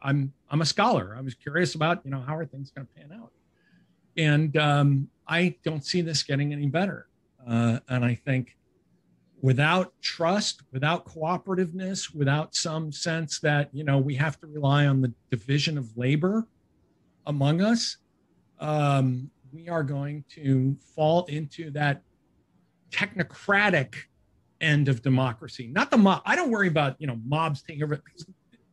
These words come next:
they're not, they're not capable enough to do it. They can cause a lot of damage. They can't, populist governments suck at running things.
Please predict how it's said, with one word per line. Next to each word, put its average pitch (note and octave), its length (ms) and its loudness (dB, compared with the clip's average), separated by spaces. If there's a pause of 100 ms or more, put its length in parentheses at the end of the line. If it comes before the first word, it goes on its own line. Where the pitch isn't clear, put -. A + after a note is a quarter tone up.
(180)
they're A3 100 -2
not, A#3+ 280 0 (480)
they're G#3+ 120 -4
not A#3 140 0 (300)
capable E3+ 460 2
enough A#2 280 -2
to - 40 -10
do A2+ 240 -2
it. G2 160 -14
They E3+ 60 -16
can D#3 200 -20 (240)
cause F#3+ 140 -8
a F3+ 60 -10
lot E3+ 100 2
of C3+ 100 -4
damage. G3 440 0 (260)
They E3+ 80 -4
can't, G3+ 380 0
populist B3 580 -2
governments G3 540 -2 (240)
suck G#3+ 500 0
at F#3 140 2
running D#3+ 380 -2
things. - 500 -18